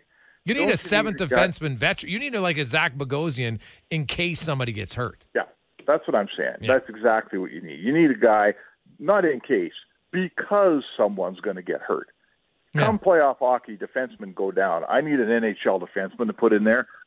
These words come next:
Speaker 2: ahead of Broberg. So can that guy come here and just sit around and wait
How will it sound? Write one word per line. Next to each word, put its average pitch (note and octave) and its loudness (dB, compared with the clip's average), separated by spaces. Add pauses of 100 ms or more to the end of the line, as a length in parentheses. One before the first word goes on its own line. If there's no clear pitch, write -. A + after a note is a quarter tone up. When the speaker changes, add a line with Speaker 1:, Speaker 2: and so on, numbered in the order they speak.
Speaker 2:
ahead C#3+ 2
of B2+ 2
Broberg. B2 2 (1000)
So A#2+ 0
can B2 2
that C#3 2
guy C#3 2
come C3+ -2
here C3+ -2
and A2 -4
just A2+ -8 (100)
sit C3+ 0
around B2 2
and A2+ -2
wait B2+ 0